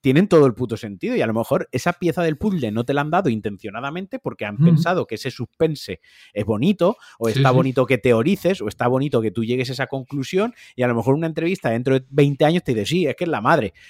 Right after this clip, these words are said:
Speaker 1: eh, como muchos creadores han, han hecho, ¿no? Que
Speaker 2: Ujú.
Speaker 1: veinte años después, pues ya han resuelto el misterio, ¿no?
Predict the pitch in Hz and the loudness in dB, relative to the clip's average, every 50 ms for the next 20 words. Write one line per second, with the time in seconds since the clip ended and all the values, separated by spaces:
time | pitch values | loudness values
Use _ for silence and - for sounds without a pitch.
0 | - - - 123 127 123 120 123 117 113 110 113 107 - 123 123 120 120 123 - | -14 -6 0 2 2 2 2 2 2 0 -2 -4 -4 -4 -4 -2 -2 -2 -4 -4
1 | 127 123 123 - 143 - - - 127 127 127 123 127 131 131 127 131 127 123 117 | -4 -6 -4 -4 -6 -6 -4 0 2 2 4 6 4 4 4 4 2 0 -2 -2
2 | 113 117 113 117 117 139 185 180 - 139 123 131 135 135 127 110 113 113 107 123 | -8 -10 -8 -2 2 2 2 2 2 0 2 4 4 4 4 2 2 0 0 0
3 | 127 127 127 123 127 120 - 135 139 143 - 120 107 101 110 117 120 123 117 120 | 2 2 2 2 2 0 2 0 -2 -2 -2 -4 -4 -2 -2 -2 -2 -2 -4 -6
4 | 107 113 110 - 120 113 - 120 117 113 117 117 - - - 107 92 92 92 107 | -8 -8 -8 -6 -6 -4 -4 -4 -4 -2 -6 -6 -6 -4 -4 -4 -4 -4 -4 -4
5 | 156 208 | -4 -6